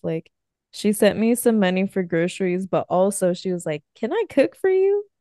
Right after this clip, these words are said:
I said, "Yes, that would be great." And so she brought me some food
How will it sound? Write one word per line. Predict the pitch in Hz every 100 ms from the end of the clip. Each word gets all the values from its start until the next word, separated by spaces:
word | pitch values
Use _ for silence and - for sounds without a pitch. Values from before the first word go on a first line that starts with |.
| _ -
I | - 392
said, | 359 311 311 - _ _ _ -
"Yes, | - - 392 415 440 -
that | 302 359
would | 381
be | 381 359
great." | - 175 180 - - _
And | 277 254
so | - 247
she | 247 269 254
brought | 240 240 226 -
me | 233 247
some | - 226 226 196 -
food | 208 208 208 202 202